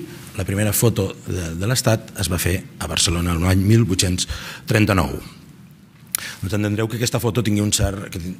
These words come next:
valor documental. És que tingueu per casa, pugueu trobar, també les tindran, d'aquesta època. Però a banda d'aquest valor documental,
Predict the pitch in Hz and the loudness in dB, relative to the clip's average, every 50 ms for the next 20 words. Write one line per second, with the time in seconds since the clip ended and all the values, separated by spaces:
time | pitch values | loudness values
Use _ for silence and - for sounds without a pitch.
0 | - - 98 95 95 95 87 87 82 90 85 80 80 80 80 71 76 80 - - | -8 -2 0 4 4 4 4 4 2 0 0 0 2 0 0 -2 -2 -4 -4 -2
1 | 78 82 82 92 87 87 95 87 - 104 98 98 101 98 82 87 92 95 85 98 | -2 2 2 2 4 4 2 2 4 4 4 4 2 2 2 2 2 2 4 4
2 | 104 107 110 110 107 - - - - - - - - - - - - 113 98 95 | 4 4 4 2 2 -2 -10 -16 -18 -18 -20 -20 -20 -20 -14 -4 -2 0 2 2
3 | 98 87 87 - - 92 78 73 78 76 67 65 - - - - - - 95 - | 4 2 2 0 0 -2 0 0 0 -2 -4 -6 -10 -14 -18 -16 -8 -2 0 2
4 | - - - 98 82 - - - - - - - - - - - - - - - | 4 4 4 2 0 -2 -2 -8 -8 -10 -12 -14 -16 -18 -16 -16 -16 -18 -18 -20
5 | - - - - - - - - - - - - - - - - - - - - | -20 -20 -20 -20 -20 -20 -20 -20 -20 -20 -20 -20 -20 -20 -20 -20 -20 -20 -20 -8
6 | - - 120 123 123 143 160 170 170 147 127 123 131 123 123 127 131 120 113 113 | 0 4 6 6 8 6 6 6 6 6 6 4 6 6 6 6 6 6 4 2
7 | - - - - - - 110 92 104 95 95 90 - 139 135 123 160 | 0 -4 -10 -6 0 2 2 4 6 6 6 6 6 6 6 6 4